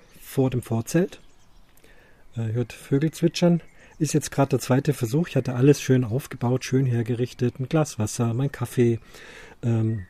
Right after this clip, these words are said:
alles, was ich hier so brauche zum Podcasten. Hab das Zoom H fünf vor mir und hole Luft, drücke auf die Aufnahme und dann bzzz, geht der Rasenmäher los von irgendeinem Nachbarcamper. Also gut, ausgeschaltet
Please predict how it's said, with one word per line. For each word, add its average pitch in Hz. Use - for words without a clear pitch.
alles, 127
was -
ich 113
hier 117
so 104
brauche 120
zum 110
Podcasten. 131
Hab 110
das -
Zoom 135
H 104
fünf 185
vor 143
mir 139
und 135
hole 139
Luft, -
drücke 143
auf 131
die 151
Aufnahme 160
und 127
dann 120
bzzz, 175
geht 123
der 131
Rasenmäher 110
los 107
von 107
irgendeinem 113
Nachbarcamper. 123
Also 202
gut, -
ausgeschaltet 123